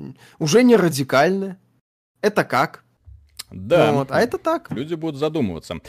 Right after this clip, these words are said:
Speaker 2: И
Speaker 1: Да.
Speaker 2: последняя новость на сегодня, дорогие друзья. Н-, тема, которая будет интересна не так, чтобы всем,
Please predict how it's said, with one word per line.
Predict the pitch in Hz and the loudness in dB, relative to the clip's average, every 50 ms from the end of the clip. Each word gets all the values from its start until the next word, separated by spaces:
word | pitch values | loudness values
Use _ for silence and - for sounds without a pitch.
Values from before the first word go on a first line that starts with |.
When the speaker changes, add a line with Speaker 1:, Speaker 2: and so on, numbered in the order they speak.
| - - - - | -20 -20 -16 -2
Speaker 2:
И | - 220 247 | 2 2 4
Speaker 1:
Да. | - | 4
Speaker 2:
последняя | 240 214 175 202 214 226 220 165 160 160 | 4 2 4 4 4 4 4 4 2 2
новость | 170 196 190 160 - - | 2 4 4 4 4 2
на | 143 131 | -2 -2
сегодня, | - 196 202 254 226 214 | -2 0 0 2 0 2
дорогие | 180 165 165 170 156 156 180 185 | 2 2 2 2 0 2 0 0
друзья. | 151 165 156 143 135 151 190 202 190 165 131 113 101 98 | 0 0 -4 -2 -2 2 4 4 4 4 4 2 0 -4
Н-, | 95 92 98 107 101 98 92 - | -6 -8 -10 -10 -12 -14 -16 -4
тема, | - 175 214 226 202 170 | 0 2 2 4 2 2
которая | 127 135 120 - 170 175 185 180 165 156 147 - - - - - - - | 2 0 -2 0 0 0 4 4 6 6 4 2 0 -12 -20 -20 -20 -12
будет | 110 120 180 214 185 190 - | -2 -2 -2 0 0 -2 0
интересна | 135 123 120 - 147 143 202 240 226 - - 175 170 175 175 160 - - | 0 0 0 0 0 2 2 2 2 0 -2 2 4 4 4 4 2 -4
не | - 127 110 - 131 147 | -10 -12 -10 -8 -10 -8
так, | 95 - 226 214 208 | -2 0 0 0 0
чтобы | - - - 190 165 175 | -2 -4 -4 -4 -4 -4
всем, | 170 - - - - 254 285 247 170 98 90 82 76 | -10 -10 -12 -10 -6 -2 0 0 0 -2 -6 -12 -16